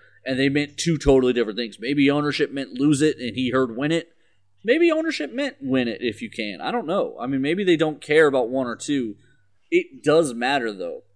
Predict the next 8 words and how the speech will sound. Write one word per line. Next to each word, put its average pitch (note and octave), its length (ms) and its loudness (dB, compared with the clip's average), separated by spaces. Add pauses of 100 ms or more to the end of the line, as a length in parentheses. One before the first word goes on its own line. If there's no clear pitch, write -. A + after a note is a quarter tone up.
because B2+ 400 2
we D#3+ 180 -2
need, F3 520 0 (1700)
we G3 300 0
need A3 160 2
a G3+ 60 4
good D3 280 2
quarterback C#3+ 640 4